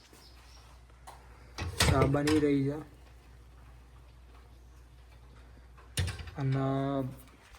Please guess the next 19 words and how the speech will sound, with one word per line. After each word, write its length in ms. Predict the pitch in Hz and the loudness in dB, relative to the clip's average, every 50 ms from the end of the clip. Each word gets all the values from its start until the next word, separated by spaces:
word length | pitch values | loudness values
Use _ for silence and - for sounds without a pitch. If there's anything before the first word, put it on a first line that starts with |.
| - - - _ | -20 -20 -2 _
ટી 160 | - 170 160 | 12 12 12
આર 140 | 160 160 156 | 12 12 10
સી 180 | 135 143 156 156 | 8 6 4 4
માટે 300 | 156 156 156 151 - 156 | 4 2 0 0 -2 0
ભાઈ 180 | 143 156 156 | 2 2 2
સબમિટ 400 | 151 151 131 123 139 156 151 151 | 2 0 -2 0 0 0 0 0
કરવા 200 | 156 156 151 151 | 0 0 -2 0
માટે 240 | 147 151 147 143 156 | 0 0 0 0 0
એમને 500 | 147 143 143 143 147 151 151 151 151 151 147 | 0 0 0 -2 0 0 2 0 0 0 -2
ડોક્યુમેન્ટમાં 640 | 143 139 135 - - 151 143 143 143 147 139 139 | -2 -2 -2 -2 -2 -2 -2 -2 -2 -2 -4 -2
પાસપોર્ટ, 500 | - 143 135 131 - - - 185 208 208 - - - - | 0 0 0 0 -2 -2 0 0 0 0 -2 -12 -14 -8
આપણો 260 | 147 143 135 151 151 151 | -6 -4 0 2 2 0
ફોટો 480 | 151 - 151 147 135 - 156 240 - - - - - - - - - - - - - - - - | 2 2 0 0 2 2 2 2 2 0 -10 -20 -20 -20 -20 -20 -20 -20 -20 -20 -20 -20 -8 -6
અને 200 | 175 165 151 151 151 147 147 147 147 151 151 151 - | -2 0 0 2 2 0 0 0 0 -2 -2 -4 -2
અહીંયા 360 | 165 151 147 151 156 156 156 | -2 0 2 4 4 4 4
રહેતા 300 | 147 143 139 131 - 165 | 4 4 2 2 4 6
હોય 220 | 156 156 143 139 135 | 6 8 8 8 6
એનું 280 | 135 131 135 139 143 | 4 2 0 0 0
એકોમોડેશનનું 920 | 139 135 135 - 151 143 143 143 139 135 135 - 151 139 139 143 143 151 | 0 0 0 0 -2 -2 0 0 0 -2 -2 -2 -4 -2 -2 -4 -4 -6